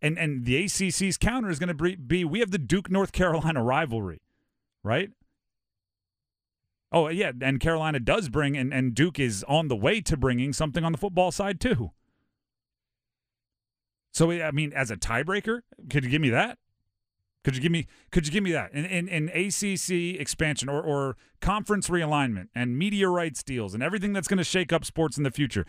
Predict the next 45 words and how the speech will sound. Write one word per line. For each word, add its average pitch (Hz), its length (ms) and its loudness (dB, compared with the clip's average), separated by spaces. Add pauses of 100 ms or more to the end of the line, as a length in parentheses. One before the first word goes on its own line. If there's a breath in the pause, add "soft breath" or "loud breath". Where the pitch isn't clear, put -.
(260 loud breath)
can 190 120 4
you 190 80 -4
give 220 180 0
me 214 100 -2
that 170 180 2
basketball 143 500 0
might 131 200 0
be 123 80 0
a 110 60 0
pretty 131 180 -2
good 107 160 -4
tiebreaker? 87 480 -4 (1300)
Right? 139 200 -2 (300 loud breath)
And, 170 180 2
and, 156 360 0
and 147 540 0
just 196 260 2
in 214 100 0
case 202 260 2
it's 175 120 -8
gonna 190 160 -2
be 175 160 0
a - 20 0
tie, 127 420 0 (580 soft breath)
make 151 220 2
sure 175 160 2
you're 151 140 -2
gonna 151 140 4
win 135 160 2
the 117 60 -2
tiebreaker. 95 560 -4 (1600)
Right? 110 120 -4
It's, - 120 -8
it's 123 220 -4
that 127 200 2
first 185 320 0
game 170 280 2
in, 143 140 -2
in 131 260 0
group 151 200 4
stage 139 300 2
of 120 80 0
World 139 240 2
Cup 110 240 -2
where 113 300 0